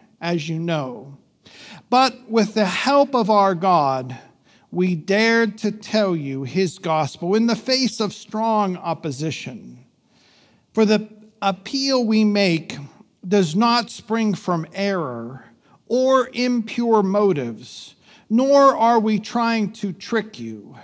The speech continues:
On the contrary, we speak as those approved by God to be entrusted with the gospel.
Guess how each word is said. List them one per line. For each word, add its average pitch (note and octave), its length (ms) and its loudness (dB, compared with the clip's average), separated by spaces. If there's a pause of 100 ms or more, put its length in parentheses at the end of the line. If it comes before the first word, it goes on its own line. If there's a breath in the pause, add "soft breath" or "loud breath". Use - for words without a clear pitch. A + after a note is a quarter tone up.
(840 loud breath)
On G3+ 200 4
the F#3+ 100 0
contrary, E3 880 -2
we G#3+ 260 -2
speak A#3 480 -6
as E3 280 -4
those A3 420 0
approved A#3+ 720 -4
by F#3+ 260 2
God C3+ 520 0 (400 loud breath)
to G3+ 140 0
be G3+ 260 2
entrusted F#3 840 -4
with E3 240 -8
the F3+ 60 -6
gospel. C3+ 840 -4